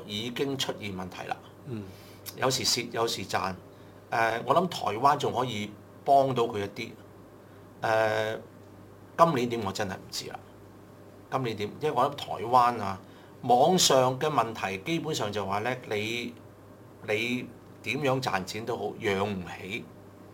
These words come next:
Speaker 1: 養唔起一張傳統報紙。呃，除非佢真係好似所講，但係個問題亦都係，你做報紙，你唔做報紙，你所收嘅廣告係唔，唔夠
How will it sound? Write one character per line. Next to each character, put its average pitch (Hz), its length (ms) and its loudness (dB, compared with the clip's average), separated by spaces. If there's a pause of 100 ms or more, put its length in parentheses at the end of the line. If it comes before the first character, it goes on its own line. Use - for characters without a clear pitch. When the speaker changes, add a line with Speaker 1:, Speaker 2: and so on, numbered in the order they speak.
(340)
Speaker 1:
養 104 160 2
唔 113 220 -4
起 101 340 -4
一 131 60 -2
張 120 280 0
傳 101 220 -4
統 101 200 -8
報 95 120 -4 (100)
紙。 - 120 -10 (1400)
呃， 110 440 6 (280)
除 - 140 -8
非 185 220 6
佢 170 200 0
真 156 180 2
係 113 160 0
好 123 140 0
似 107 540 -4 (360)
所 - 240 -2
講， 104 180 -2 (340)
但 139 180 8
係 135 100 4
個 156 80 2
問 117 220 4
題 101 140 -4
亦 - 40 -6
都 - 180 -2
係， 104 220 -2 (420)
你 120 360 2
做 107 220 0
報 120 260 2
紙， 107 340 2 (420)
你 160 120 4
唔 135 120 0
做 113 200 2
報 120 200 2
紙， 123 300 -2 (380)
你 107 180 2
所 131 120 4
收 151 260 6
嘅 - 40 -4
廣 117 200 2
告 101 120 -2
係 - 140 -6 (140)
唔， 98 280 -10 (540)
唔 - 20 -8 (180)
夠 113 300 8